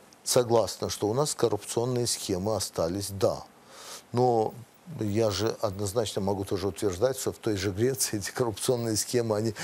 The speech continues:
были и есть, что они всегда не справляются, когда им по двести миллиардов дают на небольшое, э, население страны, они не могут решать определенные вещи. Первый вопрос. Второй вопрос. От нас требуют, чтобы мы с-, были как западная модель. Во всех вот,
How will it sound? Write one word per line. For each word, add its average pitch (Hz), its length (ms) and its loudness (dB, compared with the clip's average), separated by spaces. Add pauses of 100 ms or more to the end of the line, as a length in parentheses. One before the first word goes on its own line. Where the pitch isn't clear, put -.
(160)
были 123 280 4
и 117 260 4
есть, 165 120 2
что - 180 4
они 110 280 2
всегда 113 320 0
не 117 100 0
справляются, 120 580 2
когда 107 260 0
им 113 120 0
по 113 100 2
двести 110 360 0
миллиардов 113 500 2
дают 92 240 2 (320)
на 117 260 4
небольшое, 117 640 2
э, 107 180 0 (300)
население 110 640 2
страны, 127 340 0
они 123 140 0
не 110 60 0
могут 120 320 -2
решать 113 320 -2
определенные 113 560 -2
вещи. 98 300 -4 (920)
Первый 127 300 4
вопрос. 87 360 -2 (240)
Второй 170 360 6
вопрос. 104 360 2
От 127 160 2
нас 185 160 2
требуют, 165 460 2
чтобы 139 320 2
мы 143 280 2 (320)
с-, 104 180 -4
были 135 300 4
как - 360 2
западная 127 680 4
модель. 117 380 2
Во 107 120 2
всех - 300 2
вот, - 140 2